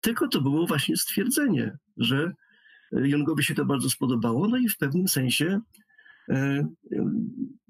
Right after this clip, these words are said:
dalej kontynuował to dzieło, no bo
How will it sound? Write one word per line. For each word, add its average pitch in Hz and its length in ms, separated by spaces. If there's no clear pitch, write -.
dalej 123 340
kontynuował 220 680
to 117 180
dzieło, 104 540
no 123 180
bo 123 280